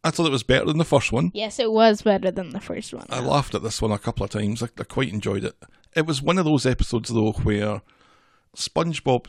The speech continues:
Speaker 1: I mean, I think the, the whole Spider-Man thing of, "With great power comes great responsibility," he has the, this conch. He's not supposed to use it all the time, but he's,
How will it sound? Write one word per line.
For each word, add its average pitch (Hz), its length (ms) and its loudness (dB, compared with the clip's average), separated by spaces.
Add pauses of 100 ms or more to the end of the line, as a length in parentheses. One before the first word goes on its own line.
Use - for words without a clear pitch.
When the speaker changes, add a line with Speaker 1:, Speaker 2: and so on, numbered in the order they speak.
Speaker 1:
I - 40 -6
mean, 190 240 0
I 160 60 0
think 190 240 -4
the, 139 280 -2 (680)
the 117 140 -2
whole 135 160 2
Spider-Man 113 560 0
thing 113 260 -2
of, 104 420 -6
"With - 200 -10
great 120 260 -4
power 113 220 0
comes 101 280 -4
great 113 240 -6
responsibility," 107 920 -4 (1040)
he - 260 -6
has 123 300 0
the, 107 240 -6
this - 200 -8
conch. - 680 0 (680)
He's 120 220 -6
not 127 140 -2
supposed - 320 -2
to 117 60 -6
use 110 220 2
it 110 80 -2
all 107 200 0
the 101 80 -2
time, 107 320 -2
but 104 220 -6
he's, 101 200 -10